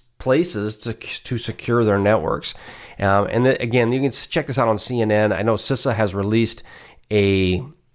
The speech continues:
uh, a notice stating for small providers of these water systems, to the water supplies, to be able to look at ways to protect their systems.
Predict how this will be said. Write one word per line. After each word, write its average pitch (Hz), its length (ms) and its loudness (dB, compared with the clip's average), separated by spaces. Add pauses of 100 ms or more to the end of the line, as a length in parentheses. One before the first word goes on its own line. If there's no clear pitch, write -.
uh, - 260 -12 (380)
a 104 120 2
notice 117 400 4
stating 110 680 0
for 98 480 -2
small 107 800 2 (420)
providers 104 600 0
of 107 400 0
these 98 240 -6
water 101 440 2
systems, 120 580 -2 (560)
to 104 220 2
the 98 100 -6
water 101 200 2
supplies, 104 460 0
to 101 140 -8
be 104 260 -4
able 98 160 -2
to 92 120 -8 (100)
look 110 240 -2
at - 100 -8
ways 101 220 0
to - 60 -10
protect - 420 -6
their 117 120 -2
systems. 135 440 -2